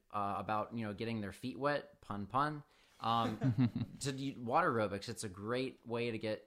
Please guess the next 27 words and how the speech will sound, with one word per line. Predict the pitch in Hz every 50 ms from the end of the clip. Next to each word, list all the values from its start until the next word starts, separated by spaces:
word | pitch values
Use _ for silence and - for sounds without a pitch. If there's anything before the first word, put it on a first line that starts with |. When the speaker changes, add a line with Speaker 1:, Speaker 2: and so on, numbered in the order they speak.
| _ _
Speaker 1:
introduced | - 117 117 - - 117 104 107 110 107 - -
to | - 110
that, | 98 101 101 101 101 92 - - -
to | - - 107 104 107
add | - 110 113 101
that | 110 104 -
benefit | - 165 170 151 120 - - 95 95 90 - _ -
of | 98 104 104 98 98
the | 104 104
resistance | 101 104 98 98 104 98 - - 95 92
training. | - - 101 98 92 82 82 85 98 107 - _ _ _ _ _ _ - - - - - -
Speaker 2:
So | - - 131
it | 120 -
seems | - 165 170 165 147 147
like | 147 139 135 117 - _ -
the, | 117 113 113 110 104 107 - _ _ _ -
the | 113
biggest | 110 117 117 113 117 107 - -
takeaway | - 123 113 107 - 110 110 110 110
from | - 110 110
that | 107 113 110 110 110
is | 110 107 110
if | 107 -
you're | 123 131 131
in | 135
the | 127 123
clinic | - - 127 117 113 113 113 - - -